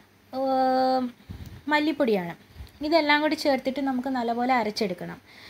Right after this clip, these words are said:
തേങ്ങ, ചുവന്നുള്ളി, ജീരകം, മഞ്ഞൾപ്പൊടി, മുളക് പൊടി, മല്ലിപ്പൊടി. അതിനുശേഷം നമുക്ക് വഴണ്ടി വന്ന സവാള,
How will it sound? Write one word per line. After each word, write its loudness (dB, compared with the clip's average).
തേങ്ങ, 2
ചുവന്നുള്ളി, 0
ജീരകം, -2
മഞ്ഞൾപ്പൊടി, -2
മുളക് 0
പൊടി, 0
മല്ലിപ്പൊടി. 0
അതിനുശേഷം -2
നമുക്ക് 0
വഴണ്ടി 4
വന്ന 0
സവാള, 6